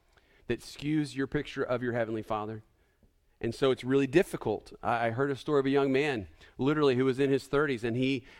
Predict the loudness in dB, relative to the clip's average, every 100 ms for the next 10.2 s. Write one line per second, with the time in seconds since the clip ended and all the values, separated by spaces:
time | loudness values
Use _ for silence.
0 | -4 0 6 8 8 4 2 0 2 0
1 | 2 2 2 0 0 2 4 4 2 -2
2 | -4 -4 -2 -2 -2 -2 -2 -2 -4 -4
3 | -2 0 0 0 -2 -4 -4 -4 -6 -6
4 | -8 -8 -8 -8 -6 -6 -6 -12 _ _
5 | _ _ _ _ _ _ _ _ _ _
6 | _ _ -6 -2 2 4 4 6 6 4
7 | 2 0 0 -4 -6 -2 2 2 2 -2
8 | -2 -4 -4 -4 -2 0 -2 -4 -6 -4
9 | -2 -2 -2 -2 -4 -4 -6 -6 -6 -8
10 | -8 -12